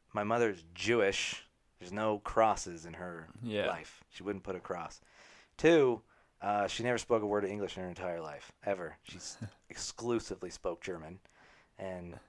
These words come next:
Speaker 1: all the spirit writing was in English.
Speaker 2: Yeah.
Speaker 1: And three,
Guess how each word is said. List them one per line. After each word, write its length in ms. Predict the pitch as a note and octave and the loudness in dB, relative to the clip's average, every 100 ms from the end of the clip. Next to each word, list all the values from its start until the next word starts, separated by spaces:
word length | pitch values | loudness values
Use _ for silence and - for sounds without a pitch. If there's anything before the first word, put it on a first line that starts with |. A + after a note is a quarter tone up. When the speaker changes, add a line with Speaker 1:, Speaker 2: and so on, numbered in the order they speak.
| _ F#2+ | _ -4
Speaker 1:
all 100 | G2 | -2
the 80 | |
spirit 300 | F#2 - G#2 | -4 0 0
writing 240 | F#2+ F#2 F2+ | 2 0 -2
was 120 | E2+ | -10
in 100 | E2 | -12
English. 480 | E2+ E2 F2+ - - _ - | -12 -12 -12 -12 -20 _ -12
Speaker 2:
Yeah. 220 | G#2+ - - | -10 -10 -8
Speaker 1:
And 120 | C#3 - | -8 0
three, 460 | G#3+ F#3+ D3 C#3 | 4 6 6 0